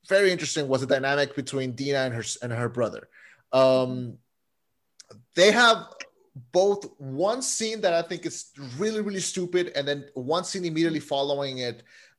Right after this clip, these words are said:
that I think it's great. Uh, and it's very, it's very short, but there's this one scene where, like, the two of them are talking, and then he goes like, "Hey, Dina," and she goes, "Yeah, his name is Josh, I think."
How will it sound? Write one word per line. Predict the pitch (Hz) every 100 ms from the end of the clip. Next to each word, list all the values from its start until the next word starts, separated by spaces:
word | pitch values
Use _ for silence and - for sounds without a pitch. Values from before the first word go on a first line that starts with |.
| -
that | 131
I | 127
think | 147 131
it's | 123
great. | - 113 87 - _ _ _ _
Uh, | 127 123 117
and | 139
it's | 139
very, | - 175 190
it's | 185 139 143
very | 170 185
short, | - 170 151 143 - - - -
but | 139 135 127 -
there's | 160
this | 208 208
one | 196 190
scene | 185 165
where, | 156
like, | 127
the |
two | 131 196
of | 190
them | 180
are | 156
talking, | 156 131 131 117 113 - _ _ -
and | 127
then | 131 127 123
he | 117 139
goes | 135 123
like, | 127 120 -
"Hey, | - 151
Dina," | 123 160 165 131 92 -
and | 110
she | 113
goes, | 113 107 - _ _ _ _ _
"Yeah, | 143 139
his | 135
name | 160
is | 156 120
Josh, | 143 170 254
I | 320
think." | 320 370 359